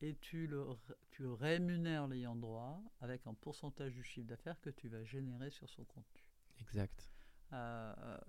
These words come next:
Speaker 1: ce qui est toujours un modèle un peu moins séduisant pour l'ayant droit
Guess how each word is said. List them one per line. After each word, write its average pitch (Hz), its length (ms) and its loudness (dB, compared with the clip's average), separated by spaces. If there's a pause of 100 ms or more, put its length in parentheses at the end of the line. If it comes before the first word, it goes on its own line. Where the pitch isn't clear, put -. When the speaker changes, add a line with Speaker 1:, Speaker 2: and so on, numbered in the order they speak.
Speaker 1:
ce - 160 -8
qui - 120 -2
est 135 60 2
toujours 160 400 0
un 131 60 2
modèle 143 420 2
un 135 60 2
peu 135 160 -2
moins 156 400 4
séduisant 139 920 0
pour 120 160 -4
l'ayant 117 300 0
droit 160 420 0